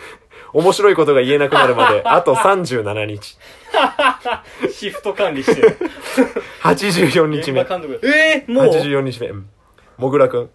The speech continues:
Speaker 1: 「ついにネズミくんも父親か。」
Speaker 2: え？
Speaker 1: ネズミくん。「そうなんだよ。生まれてくる子は女の子みたい。」
Speaker 2: コンパ言ってたぞ、この前。
Speaker 1: ワニくん。「真面目、マジめでたいな。」
Speaker 2: うん。
Speaker 1: ネズミくん。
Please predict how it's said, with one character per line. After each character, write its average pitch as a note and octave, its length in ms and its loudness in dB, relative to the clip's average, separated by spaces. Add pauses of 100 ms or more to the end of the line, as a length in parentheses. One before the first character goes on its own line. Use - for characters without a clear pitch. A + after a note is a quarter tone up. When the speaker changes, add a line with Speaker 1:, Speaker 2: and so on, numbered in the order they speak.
(360)
Speaker 1:
「つ F#3 200 -4
い G3 60 0
に E3+ 80 -2
ネ C3+ 140 -2
ズ D3+ 100 -4
ミ G#3 100 0
く G#3+ 140 2
ん G3+ 60 -2
も G3 100 0
父 - 240 -4
親 A#3+ 200 4
か。」 G3+ 520 0 (240)
Speaker 2:
え？ A#3+ 400 2
Speaker 1:
ネ A#2+ 120 -6
ズ C#3 100 -6
ミ C3+ 100 -6
く C#3 80 -6
ん。 C3 200 -8
「そ A3 220 2
う A#3 40 2
な G#3 80 2
ん G3 80 -4
だ F3+ 80 2
よ。 D3 420 0
生 A#2 60 -14
ま D3 140 -2
れ E3 100 0
て E3+ 100 -6
く F3 80 -4
る D#3+ 120 -4
子 D#3 140 0
は C#3+ 280 0
女 A3+ 240 4
の A3+ 80 4
子 F#3+ 100 0
み D#3 100 -4
た B2+ 140 -2
い。」 F2+ 140 -10 (180)
Speaker 2:
コ F#3+ 160 -6
ン A#3+ 60 -8
パ F3+ 80 -2
言 A#2+ 100 -4
っ - 20 -20
て - 80 -20
た A2 100 -14
ぞ、 G2 100 -18
こ G2 80 -16
の F#2+ 60 -16
前。 F#2+ 120 -20 (200)
Speaker 1:
ワ C#3 120 0
ニ D3 100 -4
く A#2+ 120 -6
ん。 F#2+ 140 -12 (200)
「真 G#2 400 -8
面 C#3+ 360 -6
目、 - 40 -14
マ D#3+ 140 -2
ジ F#3+ 100 -6
め D#3+ 120 2
で E3+ 100 0
た F#3+ 160 -4
い E3+ 40 0
な。」 D3+ 440 -2
Speaker 2:
う G2+ 40 -16
ん。 F#2 120 -16 (240)
Speaker 1:
ネ A2+ 100 -8
ズ A2+ 80 -12
ミ B2+ 100 -8
く B2 100 -8
ん。 A#2 140 -12